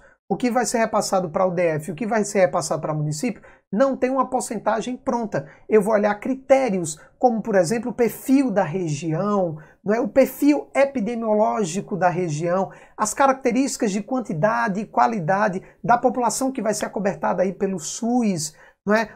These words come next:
Toda a questão de desempenho técnico, financeiro, econômico no ano anterior e por aí vai, o plano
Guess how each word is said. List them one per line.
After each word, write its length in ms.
Toda 200
a 40
questão 220
de 80
desempenho 460
técnico, 460
financeiro, 600
econômico 500
no 120
ano 220
anterior 460
e 60
por 200
aí 160
vai, 420
o 80
plano 500